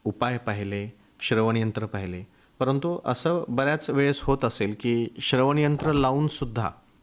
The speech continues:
त्या श्रवण यंत्राचा त्या रुग्णाला फायदा होत नसेल,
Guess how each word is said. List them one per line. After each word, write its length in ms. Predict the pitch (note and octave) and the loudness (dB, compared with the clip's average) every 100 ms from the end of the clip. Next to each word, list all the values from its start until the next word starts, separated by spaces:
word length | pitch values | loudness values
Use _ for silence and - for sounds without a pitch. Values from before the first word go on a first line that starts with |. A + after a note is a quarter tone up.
| - | 0
त्या 220 | C3 D3 - | 0 0 -4
श्रवण 320 | - C3 C3 | 0 2 4
यंत्राचा 420 | C3+ B2+ C3 B2 | 2 0 0 -2
त्या 280 | B2 C3 B2+ | -2 0 0
रुग्णाला 400 | B2 A2 A2+ A2+ | 2 0 0 0
फायदा 320 | A2+ A2 G2 | 0 -2 0
होत 140 | F#2+ F#2 - | -2 -4 -6
नसेल, 220 | F#2 - | -8 -10